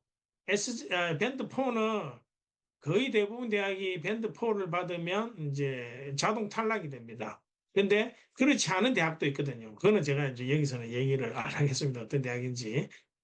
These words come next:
밴드 포도 지원 가능한 학교들이 있습니다. 잘 찾아보면.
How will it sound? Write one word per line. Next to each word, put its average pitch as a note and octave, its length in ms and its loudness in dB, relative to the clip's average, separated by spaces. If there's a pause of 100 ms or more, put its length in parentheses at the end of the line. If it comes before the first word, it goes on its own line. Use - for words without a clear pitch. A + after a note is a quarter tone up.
(100)
밴드 G#3 280 0
포도 E3 640 -6 (460)
지원 F#3 340 0
가능한 D#3 480 0
학교들이 C#3+ 520 0 (100)
있습니다. C3+ 480 -4
잘 A#2 200 -8
찾아보면. C3 840 0